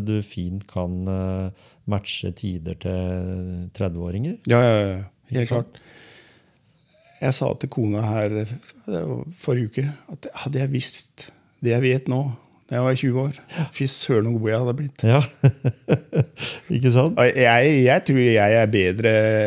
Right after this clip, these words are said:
Speaker 2: st-, bedre form nå enn jeg var.
Speaker 1: Ja. Ikke sant?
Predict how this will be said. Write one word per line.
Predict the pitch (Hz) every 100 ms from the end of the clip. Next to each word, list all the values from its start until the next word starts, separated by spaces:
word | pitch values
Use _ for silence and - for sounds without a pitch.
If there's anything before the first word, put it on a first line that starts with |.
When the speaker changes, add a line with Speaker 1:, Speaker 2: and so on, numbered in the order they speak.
| - -
Speaker 2:
st-, | - - - - - -
bedre | 113 92 104 147
form | - 101 110
nå | 110 110
enn | 110
jeg | 107 101
var. | 104 104 - _ -
Speaker 1:
Ja. | 92 123 - _ _ _ _ _ _ _
Ikke | 110 104
sant? | 101 127 -